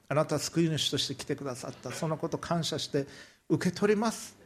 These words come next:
あなたの十字架が私のためであった。そのこと感謝して受け取ります。神様の愛を受け取ります」という時に、神との関係回復します。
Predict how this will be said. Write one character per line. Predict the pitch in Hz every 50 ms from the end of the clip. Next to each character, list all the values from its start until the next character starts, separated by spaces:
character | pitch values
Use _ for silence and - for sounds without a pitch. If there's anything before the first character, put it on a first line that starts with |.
| - _ _ - -
あ |
な | 147 156 151
た | - 147
の | 143 147 131
十 | 113 123 156 156
字 | 147 151 143
架 | - 151
が | 156 151
私 | 147 143 151 143 - -
の | 156 147 143
た | - 147
め | 139 139
で | 135 143 131
あ | 135
っ |
た。 | - - - 254
そ | - - 151
の | 156 156 151
こ | 185 175
と | 175 175
感 | - - 165 170 170 170
謝 | - 170
し | - -
て | - 147
受 | 139 139
け | 151 143
取 | 165 156 151
り | 151
ま | 151 139
す。 | - -
神 | 151 160 160 151
様 | 156 156 143 139
の | 143
愛 | 143 139 131
を |
受 | 123 139 131
け |
取 | 123 127 123 127
り | 123
ま | 117 -
す」 | - - - - - - - -
と | 185 196
い | 208 202
う |
時 | 208 208 165 151
に、 | 135
神 | - - 175 170 165
と | 165 139
の | 123 117
関 | 120 113 107 101
係 | - 104
回 | - - - 107
復 | 101 - - -
し | - - - -
ま | 87 87
す。 | -